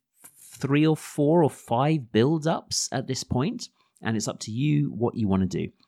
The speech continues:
You, if you wanna edge them, you, you can keep going. So you can keep going nine point, nine point nine, back down to an eight, nine point nine, back down to an eight, nine point nine, back down to an eight. If you're feeling evil,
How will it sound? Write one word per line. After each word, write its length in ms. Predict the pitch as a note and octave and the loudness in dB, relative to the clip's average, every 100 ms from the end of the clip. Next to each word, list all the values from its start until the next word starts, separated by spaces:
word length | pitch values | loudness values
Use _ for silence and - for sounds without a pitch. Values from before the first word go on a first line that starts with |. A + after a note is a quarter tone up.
| _ | _
You, 280 | A#2+ B2 A#2 | 2 4 4
if 100 | - | 2
you 80 | C3+ | 4
wanna 200 | F3 C#4 | 4 4
edge 300 | - D#3 B2+ | 2 0 0
them, 280 | - E2+ E2 - _ _ _ _ _ _ | -2 -2 -4 -10 _ _ _ _ _ _
you, 200 | C#3 D3 | -6 -4
you 100 | C#3+ | -4
can 220 | - F#3 | 2 4
keep 260 | F3+ A3+ F#3 | 4 0 4
going. 260 | D3+ G#2 E2+ | 6 6 4
So 100 | A2 | -2
you 60 | |
can 80 | G#2+ | -2
keep 200 | - D3 | -2 0
going 260 | A#2 G2+ F#2+ | 2 4 4
nine 180 | F2+ | 2
point, 280 | D#2+ G#2+ - | 2 0 0
nine 260 | G2+ G#2+ G2 | 0 2 2
point 200 | B2+ F#2+ | 0 2
nine, 380 | E3+ B2+ E2 - _ | 4 4 2 -4 _
back 220 | F#2 - | -4 -2
down 260 | - E2 D#2+ | -4 -4 -4
to 140 | - F2 | -4 -2
an 80 | |
eight, 260 | F#2 - - _ _ - | 0 -2 -8 _ _ -10
nine 220 | E2+ F2+ | -6 -2
point 180 | B2 A#2 | 0 2
nine, 280 | E3 F#2 | 2 0
back 240 | D2+ E2+ - | -2 -8 -8
down 200 | E2 D#2 | -8 -6
to 100 | F#2+ | 0
an 40 | |
eight, 200 | A2+ - - | 0 0 -8
nine 220 | E2+ E2+ | -8 -4
point 180 | G#2+ A#2+ | -2 0
nine, 380 | D#3+ G2+ D#2+ - - | 2 0 -2 -12 -12
back 180 | C2+ | -12
down 180 | - - | -10 -14
to 80 | - | -4
an 80 | B2+ | 0
eight. 240 | D3 - _ - - _ | 0 -2 _ -20 -20 _
If 100 | F#2+ | -12
you're 80 | F#2 | -6
feeling 300 | - G2 F#2+ | 0 0 2
evil, 440 | - F#3+ G3+ G#3 | 4 10 10 10